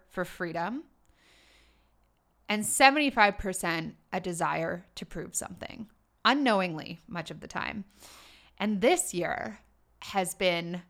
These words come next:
about undoing or becoming aware of, bringing to light and healing,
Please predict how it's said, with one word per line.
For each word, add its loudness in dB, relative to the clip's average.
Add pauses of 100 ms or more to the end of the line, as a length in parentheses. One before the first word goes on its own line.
(240)
about 2
undoing -2 (680)
or -2
becoming -4
aware 4
of, 4
bringing -2
to -8
light 0
and -4
healing, -6